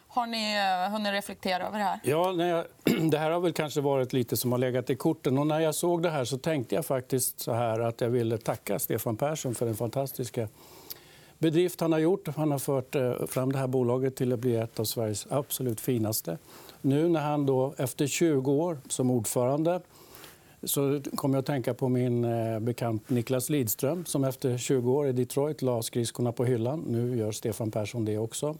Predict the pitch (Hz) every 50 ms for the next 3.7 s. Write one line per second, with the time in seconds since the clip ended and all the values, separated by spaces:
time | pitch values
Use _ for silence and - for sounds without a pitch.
0 | - - - 131 113 - - - 113 120 117 117 113 104 107 107 110 120 117 113
1 | 117 - - - - - 127 120 113 104 - - 113 110 117 120 156 165 - -
2 | - - - - - - - - - 147 139 - 165 165 170 170 160 175 175 -
3 | 190 160 - 160 151 - - 143 151 143 131 135 131 123